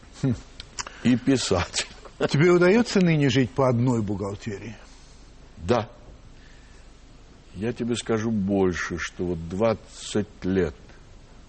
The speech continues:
Speaker 1: Двадцать.
Speaker 2: Двадцать один.
Speaker 1: Когда тебе было восемнадцать лет,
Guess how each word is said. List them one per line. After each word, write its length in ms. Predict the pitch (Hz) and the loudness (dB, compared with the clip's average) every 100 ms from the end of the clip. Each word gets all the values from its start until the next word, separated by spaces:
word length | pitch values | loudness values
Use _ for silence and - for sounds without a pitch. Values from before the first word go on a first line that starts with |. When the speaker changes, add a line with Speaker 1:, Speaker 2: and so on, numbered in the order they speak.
| - - - - - - - - | -20 -20 -20 -20 -20 -20 -20 -12
Speaker 1:
Двадцать. 580 | 78 95 95 - - - | -6 -6 -6 -14 -18 -18
Speaker 2:
Двадцать 440 | - 87 104 - | -8 -2 -2 -2
один. 280 | 113 95 - - - - - - - - - - - - - - - - - - | -4 -4 -8 -14 -20 -20 -20 -20 -20 -20 -20 -20 -20 -20 -18 -18 -18 -20 -20 -8
Speaker 1:
Когда 240 | - 156 240 | 0 2 2
тебе 160 | 240 | 4
было 180 | 180 180 | 4 4
восемнадцать 720 | 151 - 135 147 160 - 139 | 4 0 0 2 0 -2 -2
лет, 500 | 117 104 95 110 - | 0 0 0 -4 -10